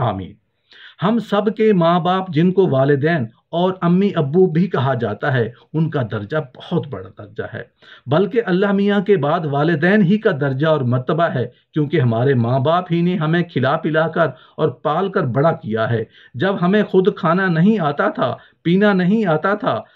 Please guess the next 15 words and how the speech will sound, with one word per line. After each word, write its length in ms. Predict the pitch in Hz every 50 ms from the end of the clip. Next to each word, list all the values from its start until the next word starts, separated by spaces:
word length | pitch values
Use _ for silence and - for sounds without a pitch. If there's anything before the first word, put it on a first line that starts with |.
| _ -
हमें 200 | 131 143 175 185 143
हमारे 380 | 147 131 123 120 123 139 143 131
माँ 240 | 113 113 131 139
बाप 220 | 139 160 180 - - 156
ही 100 | 147 131
खिलाते 420 | - 127 113 95 101 - - 156
पिलाते 420 | 151 - 110 101 92 110 123 151 151
थे। 220 | - 151 117 - - _ _ - - - _
अगर 280 | - 143 147 185 185 156
वो 200 | 143 170 196 202
हमें 280 | 196 196 180 185 202 190
इस 220 | - 208 214 - -
वक्त 300 | 123 143 175 - - - 156
ना 200 | 131 147 185 208
खिलाते 480 | - 208 180 185 180 185 - 214 190